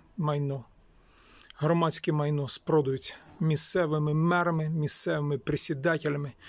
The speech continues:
місцевими корумпованими чиновниками, яких прикривають місцеві корумповані же мусора. То же саме в місті Новодністровськ. Місцевий мер Наташка Цимбалюк, наша Наташа, який звуть бюджетні холуї міста Новодністровськ, які за пайку,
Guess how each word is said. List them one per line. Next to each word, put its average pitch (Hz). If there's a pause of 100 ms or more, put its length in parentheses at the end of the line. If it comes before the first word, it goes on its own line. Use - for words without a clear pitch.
(300)
місцевими 156
корумпованими 147
чиновниками, 156
яких -
прикривають 151
місцеві 143
корумповані 135
же 147
мусора. 135 (600)
То 190
же 180
саме 196
в -
місті 180
Новодністровськ. 156 (1400)
Місцевий 175
мер 165
Наташка 151
Цимбалюк, 165
наша 156
Наташа, 147
який 165
звуть 160
бюджетні 147
холуї 160
міста 156
Новодністровськ, 147
які 156
за 151
пайку, 160